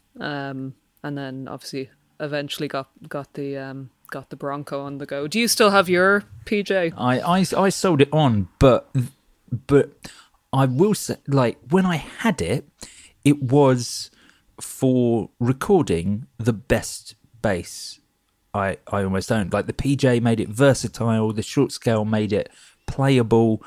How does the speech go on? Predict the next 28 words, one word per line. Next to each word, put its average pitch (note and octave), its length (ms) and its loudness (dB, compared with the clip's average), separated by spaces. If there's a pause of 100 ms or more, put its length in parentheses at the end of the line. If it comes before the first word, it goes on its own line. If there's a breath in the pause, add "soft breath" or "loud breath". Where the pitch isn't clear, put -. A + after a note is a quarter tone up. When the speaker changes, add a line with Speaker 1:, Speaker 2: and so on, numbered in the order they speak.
(120 loud breath)
Speaker 1:
Mm-hmm. E3 360 -6
Speaker 2:
Um, G#2 640 0
as A2+ 180 2
much B2+ 300 2
as A#2+ 100 -2
I'm A#2+ 240 2
a, A2 240 0
like, G2+ 220 -4
a A2+ 40 0
sucker - 440 -4
for - 180 -2
vintage G2+ 480 -4
stuff, F#2+ 300 -4
certainly F#2+ 500 -4
if - 140 -10
anyone F#2 280 -6
ever F2+ 160 -6
has - 220 -12
to - 100 -20
see G#3+ 220 0
me, A2+ 180 2
I G#2+ 40 2
wanna G#2 240 2
be E2+ 80 -4
playing E2 280 -10
something F#2 280 -12
vintage, B2+ 440 -4
but A#2+ 220 0